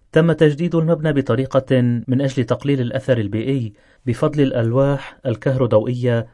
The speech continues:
على السطح والمضخات الحرارية والعزل الحراري للواجهات. ستسمح هذه العمليات بتوفير الطاقة بنسبة ثلاثين في المائة، مما سيعود بالنفع على البيئة،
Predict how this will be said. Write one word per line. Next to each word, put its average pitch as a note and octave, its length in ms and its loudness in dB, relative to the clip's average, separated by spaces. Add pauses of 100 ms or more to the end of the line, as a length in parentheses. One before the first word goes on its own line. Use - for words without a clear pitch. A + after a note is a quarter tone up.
(120)
على G#2+ 160 -2
السطح - 560 -4 (320)
والمضخات B2+ 640 4
الحرارية A#2+ 760 0 (320)
والعزل B2+ 440 2
الحراري B2+ 540 0
للواجهات. G#2 800 0 (500)
ستسمح - 480 0
هذه A#2 360 0
العمليات A2 680 2
بتوفير A#2 360 -2
الطاقة B2 560 2 (360)
بنسبة D3+ 340 0
ثلاثين C#3+ 600 0
في - 100 -6
المائة، A2 420 -2 (460)
مما A#2+ 180 4
سيعود A2+ 420 4
بالنفع A2 480 0
على G#2 120 0
البيئة، A2+ 480 -2